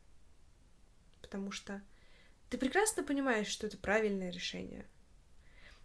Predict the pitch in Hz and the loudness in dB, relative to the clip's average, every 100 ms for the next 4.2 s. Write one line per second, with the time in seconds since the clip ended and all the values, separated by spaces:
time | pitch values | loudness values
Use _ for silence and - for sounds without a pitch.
0 | - 226 214 254 240 247 - 220 214 220 | -2 4 8 8 6 2 4 6 6 8
1 | 247 254 240 233 233 226 214 247 240 - | 6 6 6 6 4 2 4 4 4 6
2 | 247 247 240 220 - 220 220 214 208 202 | 6 6 2 0 0 2 4 4 2 0
3 | 202 - 202 202 226 - 220 214 - 214 | 0 0 0 -2 -4 -4 -2 -2 -2 -2
4 | 190 196 | -2 -4